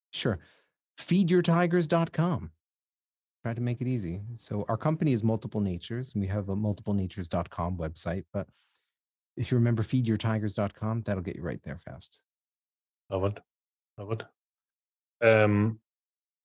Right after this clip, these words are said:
Speaker 2: if, if you were to describe your fire in your belly in one or two words, what would they be, Stephen?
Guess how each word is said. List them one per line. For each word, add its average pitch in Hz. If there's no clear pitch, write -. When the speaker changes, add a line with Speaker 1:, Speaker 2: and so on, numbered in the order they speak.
Speaker 2:
if, 170
if 185
you 226
were 214
to 165
describe 147
your 135
fire 131
in 113
your 104
belly 101
in 104
one 107
or 110
two 110
words, 117
what 156
would 160
they 165
be, 113
Stephen? 127